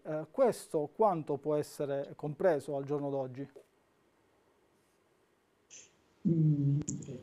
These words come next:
Speaker 2: accettare la sofferenza significa fare un salto veramente di qualità,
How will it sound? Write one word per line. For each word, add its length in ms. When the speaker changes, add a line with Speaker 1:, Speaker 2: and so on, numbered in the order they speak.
Speaker 2:
accettare 500
la 120
sofferenza 880
significa 480
fare 260
un 140
salto 400
veramente 420
di 80
qualità, 640